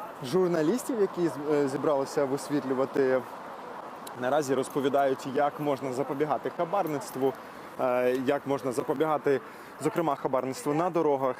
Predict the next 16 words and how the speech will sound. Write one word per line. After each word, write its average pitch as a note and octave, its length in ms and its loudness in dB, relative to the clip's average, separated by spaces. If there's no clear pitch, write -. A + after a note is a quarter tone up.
і A#2+ 680 0
в A#2 300 4
інших D#3 300 0
ситуаціях. D3+ 720 0
Е, A2 400 0
<laughs> - 380 -16
на C#3 100 0
жаль, C#3+ 220 -2
не A2 140 -6
можу C#3 380 -2
показати A2 500 -2
вам, G2 180 -8
що A#2+ 140 -2
написано A#2 500 -4
на G#2 280 -2
цих B2 180 -4